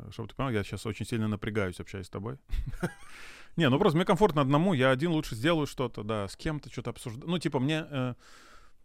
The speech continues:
э, что касается ивента, у меня нету, э, потребности в еще одной, м, э, мозге.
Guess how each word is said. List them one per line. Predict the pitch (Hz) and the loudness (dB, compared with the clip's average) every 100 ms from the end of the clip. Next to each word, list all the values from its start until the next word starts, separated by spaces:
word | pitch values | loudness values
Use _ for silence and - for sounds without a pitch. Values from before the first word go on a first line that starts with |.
| - | -6
э, | 143 120 117 113 110 | -4 -2 -2 -2 -4
что | - | -4
касается | 143 165 - | 0 0 2
ивента, | 135 190 233 147 - - | 4 4 4 0 -2 -4
у | |
меня | 127 131 135 | -2 0 0
нету, | 147 139 127 113 107 - | 0 -2 -2 -2 -4 -6
э, | 120 107 104 104 | -6 -4 -4 -4
потребности | - 113 170 185 151 - - | -4 0 2 2 0 -2 -4
в | 110 107 123 117 | -6 -4 0 0
еще | 110 110 - 147 | 0 -2 2 2
одной, | 113 117 127 | 2 2 2
м, | 123 131 | 0 -4
э, | 123 110 107 107 104 107 | -4 -2 -2 -2 -2 -2
мозге. | 107 120 113 98 87 | 0 2 2 0 -8